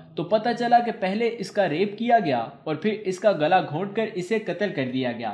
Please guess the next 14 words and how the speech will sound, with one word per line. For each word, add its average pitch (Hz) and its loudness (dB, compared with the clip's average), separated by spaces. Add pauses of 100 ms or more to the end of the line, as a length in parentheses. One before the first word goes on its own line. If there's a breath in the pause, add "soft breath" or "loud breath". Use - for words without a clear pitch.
(180)
तो 175 -4
इस 180 -4
मामले 208 -2
में 247 -2
पुलिस 208 -2
अब 170 -2
इस 175 -6
केस 214 -2
की 247 -6
investigation 170 -4
शुरू 226 -4
कर 151 0
देती 131 -2
है। 120 -4